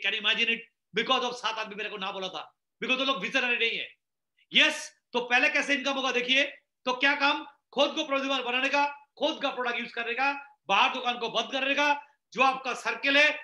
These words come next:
उसका अंदर चार पांच आदमी को, जो serious people है, जो dream है, वो, वो भी product use कर रहे हैं, उसका भी ऐसा काम है, वो product use कर रहे हैं, वो भी जान पहचान आदमी उसका अंदर में है, वो भी कुछ आदमी को बोला, करते करते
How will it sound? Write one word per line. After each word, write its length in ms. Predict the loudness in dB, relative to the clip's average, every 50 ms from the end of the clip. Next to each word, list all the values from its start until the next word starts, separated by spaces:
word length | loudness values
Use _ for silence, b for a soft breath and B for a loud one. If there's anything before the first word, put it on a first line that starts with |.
| -14 _ -12
उसका 260 | -12 -10 -8 -6 -6
अंदर 180 | -4 -2 -2 -4
चार 360 | -2 0 2 2 2 2 0
पांच 200 | -2 -2 -4 -4
आदमी 260 | -4 -6 -4 -4 -4
को, 460 | -4 0 0 0 0 0 -4 -12 _ _ _ _ _ 0
जो 300 | 0 0 0 -2 -8 -14
serious 480 | -4 2 4 4 6 6 6 4 4 0
people 300 | -4 -6 -4 -2 0 0
है, 220 | 0 0 -2 -6 -14 _ _ -6
जो 80 | -4 -4
dream 380 | 0 2 2 2 2 2 -2
है, 260 | 0 2 4 4 2 0 -2 -8 -18 _ -4
वो, 360 | 0 2 2 2 2 -2 -6 -16 _ _ _ _ 0 2
वो 140 | 4 4
भी 100 | 4 4
product 300 | 2 2 2 0 2 2
use 120 | 0 -2 -2
कर 160 | -2 0 2
रहे 120 | 2 4
हैं, 200 | 2 2 0 -6 -14 _ _ _ _ _
उसका 260 | -12 -6 -2 0 2 4
भी 100 | 4 4
ऐसा 200 | 4 4 2 0
काम 220 | 0 0 0 2
है, 60 | 2
वो 60 | 2
product 280 | 0 0 -2 -2 -2 -2
use 120 | -2 -4
कर 140 | -2 -2 -2
रहे 80 | -2 -2
हैं, 80 | -2
वो 120 | -2 0 2
भी 100 | 2 4
जान 200 | 4 2 0 0
पहचान 240 | -2 -4 -4 -4 -4
आदमी 180 | -4 -4 -6
उसका 260 | -6 -6 -8 -6 -4
अंदर 240 | -4 -4 -4 -6 -4
में 100 | 0 2
है, 260 | 2 2 2 0 -4 -8 _ _ -4
वो 80 | 0 0
भी 100 | 2 0
कुछ 220 | 0 -2 -2 0
आदमी 220 | 0 0 0 0 -2
को 100 | -2 0
बोला, 160 | 0 -2 -2
करते 340 | -2 -4 -6 -6 -4 -4 -4
करते 500 | -4 -4 -6 -4 -2 0 0 -2 -2